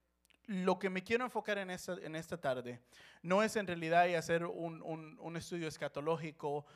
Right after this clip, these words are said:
ah, teológico del linaje de Jesús y determinar que Él es el Mesías. Porque eso ya lo sabemos, ¿eh? O tal vez sería eso para un tiempo de estudio bíblico. Lo que quiero que nos enfoquemos hoy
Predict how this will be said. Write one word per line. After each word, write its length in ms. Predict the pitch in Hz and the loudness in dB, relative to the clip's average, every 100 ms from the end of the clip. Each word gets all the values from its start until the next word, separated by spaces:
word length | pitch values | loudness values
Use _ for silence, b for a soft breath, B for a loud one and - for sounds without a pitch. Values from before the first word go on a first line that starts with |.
| B - | B -6
ah, 240 | 131 123 | -4 -2
teológico 600 | - 147 160 185 175 170 | 0 0 2 0 -2 -4
del 140 | 156 143 | -4 -4
linaje 420 | 151 180 185 180 | -2 0 0 -4
de 100 | 160 | -6
Jesús 640 | 156 143 196 190 185 165 B B | -8 -8 -4 -2 -2 -6 B B
y 60 | 170 | -4
determinar 540 | 165 165 147 165 170 | -2 -2 -2 -2 -2
que 100 | - | -2
Él 100 | 151 | -4
es 140 | 151 151 | -2 -6
el 140 | 131 | -10
Mesías. 360 | 127 - - 123 _ _ | -12 -14 -18 -20 _ _
Porque 160 | - 214 | -10 -8
eso 160 | 240 226 | -2 4
ya 160 | 208 | 4
lo 100 | 196 | 2
sabemos, 460 | 175 131 120 127 151 | -4 -6 -8 -12 -4
¿eh? 80 | 190 | -2
O 160 | 175 | 0
tal 140 | 175 170 | -2 -2
vez 140 | 190 | 0
sería 280 | 208 190 196 | 0 0 -2
eso 240 | 180 151 B B - | -2 -6 B B -4
para 160 | 165 | -4
un 80 | 175 | -2
tiempo 320 | 180 185 175 | -2 2 2
de 40 | 160 | 2
estudio 340 | 165 160 147 | -4 -8 -8
bíblico. 400 | 131 123 - 120 B B - | -10 -14 -18 -20 B B -8
Lo 100 | 180 | -6
que 100 | 196 | -4
quiero 220 | 262 269 | -2 -2
que 100 | 269 | -2
nos 200 | 233 208 | -6 -6
enfoquemos 640 | 185 165 - 202 202 175 | -8 -8 -6 -6 -6 -8
hoy 160 | 131 113 | -12 -14